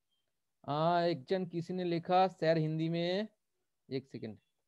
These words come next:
एक सेकंड, एक सेकंड, हाँ। हाँ, एक सेकंड।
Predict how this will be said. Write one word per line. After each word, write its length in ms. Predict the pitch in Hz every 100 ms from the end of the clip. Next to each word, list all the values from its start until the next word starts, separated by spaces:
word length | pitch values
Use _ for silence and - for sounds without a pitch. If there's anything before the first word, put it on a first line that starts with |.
| _ _ _ -
एक 180 | 139 135
सेकंड, 380 | 139 - 117 - 135
एक 180 | 131
सेकंड, 300 | _ 120 110 - _ _ _ _
हाँ। 220 | 160 147 143 _ _ _ _ _ _ _ _ _ _ _ _ _ _ _ _ _ _ _ _ _ _ _ _ _ _ _ _ _ _ _ _ _ _ _ _ _ _ _ _ _ _ _ _ _ _ _ _ -
हाँ, 360 | 123 110 107 113
एक 120 | 113
सेकंड। 320 | - - 107